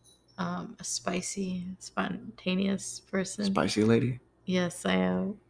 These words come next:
Speaker 1: Um, I've, I've shaken things up when they need to be shaken up. Obviously not, like, too shaken up.
Speaker 2: Mm-hmm, mm-hmm.
Speaker 1: Um,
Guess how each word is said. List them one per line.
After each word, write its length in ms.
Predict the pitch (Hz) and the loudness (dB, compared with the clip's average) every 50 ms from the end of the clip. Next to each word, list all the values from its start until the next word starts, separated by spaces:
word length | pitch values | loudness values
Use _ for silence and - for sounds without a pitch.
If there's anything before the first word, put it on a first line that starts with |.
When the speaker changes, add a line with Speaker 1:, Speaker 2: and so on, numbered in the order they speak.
| _ - | _ 6
Speaker 1:
Um, 500 | 185 180 175 175 - 185 180 180 226 - _ _ _ _ _ _ - - - - _ - | 8 8 8 6 2 -4 -10 -12 -14 -16 _ _ _ _ _ _ -14 -14 -14 -12 _ 2
I've, 160 | 190 185 170 - - - - | 2 2 2 -2 -10 -8 -4
I've 260 | 190 180 175 175 180 | -2 -2 -2 -2 -2
shaken 440 | - - - 185 185 - 190 185 180 | 2 6 6 6 8 8 6 4 4
things 300 | - 190 185 180 180 180 | 4 4 4 4 4 4
up 240 | 190 185 180 - - | 4 4 4 2 2
when 100 | 190 185 | 2 4
they 80 | 185 | 4
need 160 | 185 190 185 185 | 4 4 4 4
to 60 | 190 | 4
be 140 | 180 185 170 | 4 2 2
shaken 400 | - - 190 190 185 - 185 185 | 2 4 4 2 4 4 2 4
up. 240 | 185 190 185 - - - - - - - - | 4 2 0 -4 -10 -16 -14 -14 -8 10 12
Obviously 420 | 202 202 196 196 190 - 196 185 | 12 12 12 12 10 8 6 6
not, 440 | 180 180 180 180 180 180 190 - - - - - - - - _ _ _ _ _ _ _ _ _ _ - | 6 6 6 6 6 6 4 2 -4 -14 -20 -20 -20 -20 -20 _ _ _ _ _ _ _ _ _ _ 0
like, 240 | 101 92 - - - - - _ _ _ | 2 2 2 0 -6 -16 -20 _ _ _
too 220 | - - 254 254 | 2 4 6 6
shaken 440 | - - - 190 196 - - 175 - | 6 6 4 4 2 0 -4 -8 -8
up. 140 | - - - | -6 0 4
Speaker 2:
Mm-hmm, 500 | 127 117 107 185 - - - - - 107 | 6 6 8 6 4 2 0 -2 -2 2
mm-hmm. 80 | 101 | 2
Speaker 1:
Um, 360 | 90 87 - - - 196 196 | 2 2 2 -2 -4 -8 -12